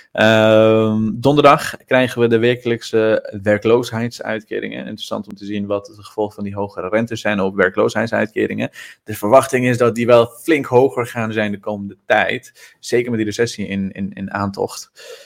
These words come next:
Ehm, dus we gaan het zien. Ehm, Ab InBev, R T L, eh,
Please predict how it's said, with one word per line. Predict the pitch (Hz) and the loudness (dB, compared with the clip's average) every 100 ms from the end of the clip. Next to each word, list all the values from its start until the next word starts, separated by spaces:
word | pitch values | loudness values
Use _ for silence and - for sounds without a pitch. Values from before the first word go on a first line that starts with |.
| _ - | _ -2
Ehm, | 107 110 110 120 - _ _ _ _ _ _ _ _ _ _ _ _ - | 2 4 2 0 -4 _ _ _ _ _ _ _ _ _ _ _ _ -10
dus | 110 | -8
we | 107 | -2
gaan | 123 | 0
het | 117 | 0
zien. | - 98 127 | -2 -2 -2
Ehm, | 120 71 110 117 113 113 110 113 113 101 | -4 0 2 4 2 2 0 -2 -4 0
Ab | - 123 - | 2 2 2
InBev, | 143 131 131 - | 4 6 6 4
R | - 120 | 0 0
T | 123 | 4
L, | 117 139 147 - _ | 4 4 2 -8 _
eh, | - 117 117 113 | -6 -4 -2 -4